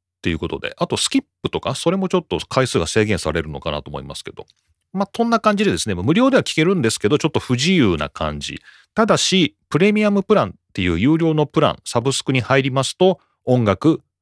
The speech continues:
聴き放題。まあ、広告なしで聴き放題。さらに、え、現在はアメリカ、イギリス、オーストラリアでは、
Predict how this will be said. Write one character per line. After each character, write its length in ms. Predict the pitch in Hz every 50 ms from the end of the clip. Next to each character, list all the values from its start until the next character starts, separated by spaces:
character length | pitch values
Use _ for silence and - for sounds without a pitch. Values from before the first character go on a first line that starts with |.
| _ _ _
聴 100 | - -
き 100 | - 123
放 200 | 104 95 87 80
題。 220 | 76 - - - -
ま 140 | - 107 98
あ、 100 | 82 - -
広 220 | - 151 143 127
告 200 | 143 127 - 110
な 120 | 101 98
し 160 | 98 - - 143
で 80 | 202
聴 140 | - - -
き 100 | - 107
放 240 | - - 85 78 -
題。 240 | - 52 - - _ _ _ _ _ _ _ _
さ 180 | - - - 233
ら 140 | 208 156 113
に、 280 | 110 156 165 151 - _ _ _ _
え、 80 | - 98
現 200 | 92 135 139 120
在 140 | 90 82 80
は 180 | 98 101 -
ア 60 | 95
メ 100 | 117 165
リ 120 | 175 185 170
カ、 140 | - 170 139
イ 100 | 127 131
ギ 100 | 151 147
リ 80 | 147
ス、 140 | 131 - 143
オ 100 | 117 135
ー 60 | 143
ス 80 | - -
ト 100 | - 139
ラ 140 | 127 131 117
リ 120 | 90 78
ア 60 | 76
で 80 | 76 78
は、 320 | 78 127 139 117 92 -